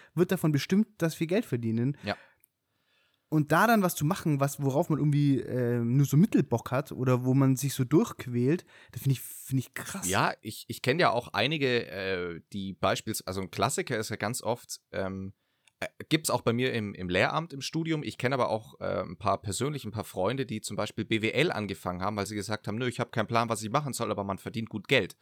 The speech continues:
Speaker 1: Ja.
Speaker 2: später.“
Speaker 1: Ja.
Speaker 2: Wo ich mir denke, ja, aber <laughs> also da würde ich mir,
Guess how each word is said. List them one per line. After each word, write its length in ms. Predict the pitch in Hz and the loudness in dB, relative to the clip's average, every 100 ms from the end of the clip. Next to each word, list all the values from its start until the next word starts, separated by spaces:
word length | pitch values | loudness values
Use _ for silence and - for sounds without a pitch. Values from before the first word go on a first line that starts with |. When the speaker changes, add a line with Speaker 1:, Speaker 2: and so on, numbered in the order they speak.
| - | 2
Speaker 1:
Ja. 240 | 135 143 - _ | 4 4 0 _
Speaker 2:
später.“ 540 | - 101 95 85 80 _ - | -2 2 2 0 -4 _ -2
Speaker 1:
Ja. 140 | 147 113 | 0 0
Speaker 2:
Wo 80 | |
ich 100 | 113 | -2
mir 80 | 123 | 0
denke, 340 | 113 127 131 120 | 0 0 -2 -6
ja, 680 | 101 98 98 110 175 190 - | -6 2 4 4 4 2 0
aber 340 | 117 123 123 - - - - - - | 2 4 2 0 -6 -8 -8 -18 -16
<laughs> 600 | - - - _ _ _ - | -18 -20 -20 _ _ _ -2
also 300 | 135 127 78 _ _ _ _ | -2 -2 -8 _ _ _ _
da 160 | 131 | 2
würde 160 | 135 151 | 4 4
ich 220 | 190 - | 0 -2
mir, 340 | 175 156 131 | 0 2 0